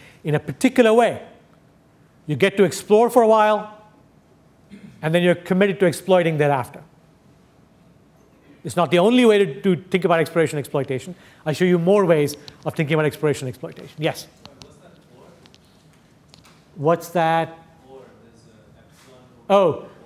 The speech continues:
Speaker 1: Oh, uh, let's see. The trick is, look, um, let A star be the optimal action. Um, consider an action A that is more than epsilon worse than the optimal action. Otherwise, I don't want to return A,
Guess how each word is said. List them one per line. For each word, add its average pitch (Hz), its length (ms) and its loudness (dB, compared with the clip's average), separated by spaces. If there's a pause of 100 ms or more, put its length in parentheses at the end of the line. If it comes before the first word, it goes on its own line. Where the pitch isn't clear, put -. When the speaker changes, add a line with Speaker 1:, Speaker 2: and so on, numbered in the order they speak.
(120)
Speaker 1:
Oh, 175 60 -2
uh, 175 640 2
let's 175 160 0
see. 147 140 -4
The 139 100 -14
trick 233 260 -4
is, 196 240 2 (280)
look, 196 260 0 (340)
um, 175 520 0 (180)
let 208 220 2
A 226 240 2
star 220 320 2
be 196 100 2
the 190 120 2
optimal 175 360 0
action. 147 320 -4 (1900)
Um, 156 420 0 (220)
consider 262 300 2
an 254 80 2
action 208 440 -2
A 190 480 0 (220)
that 180 300 0
is 202 280 2 (680)
more 214 340 2
than 208 140 0
epsilon 196 540 2
worse 196 300 2
than 180 160 -2
the 180 60 2
optimal 160 380 0
action. 143 300 -4
Otherwise, 180 260 0
I 175 100 -2
don't 202 120 2
want 214 140 2
to - 20 2
return 175 300 0
A, 139 180 -6